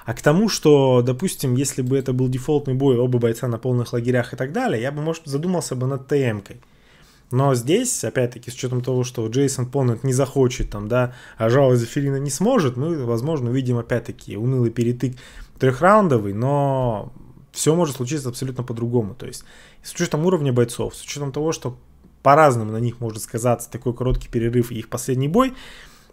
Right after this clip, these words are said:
м, здесь реально монетку. Просто, просто кидаешь монетку, и она угадает гораздо лучше, чем любая аналитика.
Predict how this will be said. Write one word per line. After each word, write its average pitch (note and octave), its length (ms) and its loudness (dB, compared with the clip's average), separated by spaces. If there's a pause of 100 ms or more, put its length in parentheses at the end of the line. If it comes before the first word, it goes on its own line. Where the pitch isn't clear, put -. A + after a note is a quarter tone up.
м, G#2+ 300 -4
здесь E3 300 2
реально C#3 260 4
монетку. A2+ 560 -4
Просто, D3+ 320 -2
просто C3 400 -4
кидаешь A#2 360 0
монетку, D#3 440 -4
и G#2 60 -4
она C#3 200 -2
угадает A#2 380 -2
гораздо A2+ 340 -2
лучше, C#3+ 240 -8
чем G#2 200 -6
любая A#2 240 -2
аналитика. G#2+ 500 -8